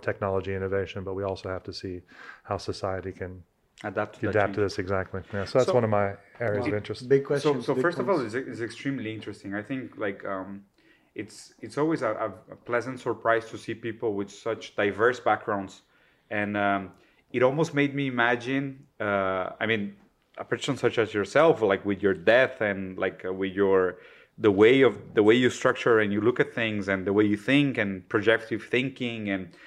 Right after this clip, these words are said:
Speaker 2: engineering as a background, as a basketball player.
Speaker 1: Yeah.
Speaker 2: It, it's, it's almost like
Speaker 3: <laughs> Yeah,
Speaker 2: you,
Speaker 3: it's
Speaker 2: so
Speaker 3: awesome.
Speaker 2: you, like, you guys, like, Bowman is huge. Like, you should see him walking around the house. Like, he's a very, very tall guy. So he's, so it's immediately ev-,
Speaker 3: <laughs>
Speaker 2: evidence that, uh,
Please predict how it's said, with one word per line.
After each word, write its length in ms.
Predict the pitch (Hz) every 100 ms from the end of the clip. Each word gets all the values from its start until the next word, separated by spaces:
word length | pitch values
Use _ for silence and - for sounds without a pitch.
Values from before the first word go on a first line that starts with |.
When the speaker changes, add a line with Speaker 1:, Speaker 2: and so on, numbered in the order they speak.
| -
Speaker 2:
engineering 580 | 120 127 123 123 127 113
as 120 | 110
a 60 | 107
background, 460 | 117 156 147 107 98 _ -
as 200 | 120 120
a 40 |
basketball 480 | 104 120 - 107 101
player. 300 | 104 98 98 _ - -
Speaker 1:
Yeah. 120 | 104 120
Speaker 2:
It, 60 | -
it's, 180 | 151 -
it's 220 | - 139
almost 340 | 165 175 202 151
like 180 | 127 165
Speaker 3:
<laughs> 100 | 208
Yeah, 220 | 190 165
Speaker 2:
you, 100 | 151
Speaker 3:
it's 80 | 170
Speaker 2:
so 60 |
Speaker 3:
awesome. 400 | 175 160 151 143 151 -
Speaker 2:
you, 140 | 151 160 143
like, 140 | 135
you 80 | 151
guys, 280 | 151 160 -
like, 160 | 123 101 110
Bowman 320 | 139 165 120
is 140 | 104
huge. 360 | - - 160 117
Like, 160 | 104 104
you 60 | 135
should 160 | 165
see 120 | 160
him 160 | 160 147
walking 320 | 127 123 143
around 400 | 127 110 113 117
the 60 | 120
house. 280 | 117 135 135
Like, 140 | 104 -
he's 140 | 107
a 60 | 107
very, 320 | 101 165 170
very 220 | 139 127
tall 200 | - 160
guy. 160 | 175 202
So 140 | 131
he's, 260 | 110 - -
so 80 | 135
it's 100 | 113
immediately 480 | 123 147 170 147
ev-, 220 | 139 143 139
Speaker 3:
<laughs> 220 | 120 127
Speaker 2:
evidence 320 | 127 127 135
that, 260 | 123 117 -
uh, 100 | 107